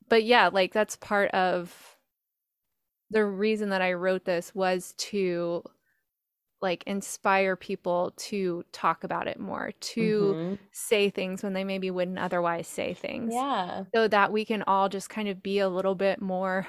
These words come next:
Speaker 1: <laughs> open and honest with each other about this and not just kind of sit in our own assumptions. And I think that's
Speaker 2: Yeah.
Speaker 1: like,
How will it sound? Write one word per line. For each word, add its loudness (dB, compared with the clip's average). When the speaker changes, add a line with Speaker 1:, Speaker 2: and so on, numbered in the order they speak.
Speaker 1:
<laughs> -18
open 4
and -2
honest 2
with -6
each -6
other 0
about 4
this 0
and -2
not 2
just -8
kind -4
of -4
sit -2
in -4
our -4
own -6
assumptions. -8
And -6
I -4
think -8
that's -2
Speaker 2:
Yeah. -
Speaker 1:
like, 0